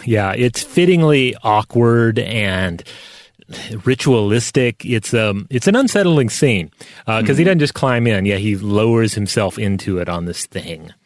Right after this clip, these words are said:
Speaker 2: Yeah, uh, so he gets in the, the gurney, he lowers himself into the water with a rope, and then we get electronic beeps and Geiger counter clicks, and then finally he emerges and he is the creature.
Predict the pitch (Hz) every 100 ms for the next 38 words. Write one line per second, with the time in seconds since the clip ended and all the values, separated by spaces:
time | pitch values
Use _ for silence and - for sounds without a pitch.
0 | _ _ - 98 85 117 - 107 98 -
1 | 107 95 92 92 139 - 147 131 117 117
2 | 113 107 104 101 98 98 98 113 131 123
3 | 120 131 113 113 110 101 95 98 95 92
4 | 95 95 87 98 92 85 - - - -
5 | 98 101 98 101 98 95 95 92 98 -
6 | - 120 101 - 151 165 135 - - 87
7 | 85 82 110 131 127 - 123 117 - -
8 | 123 120 - - 76 95 95 90 - 127
9 | 127 120 120 113 113 98 95 113 123 127
10 | 120 107 - 107 107 98 101 107 101 104
11 | 101 92 98 104 113 98 - 80 76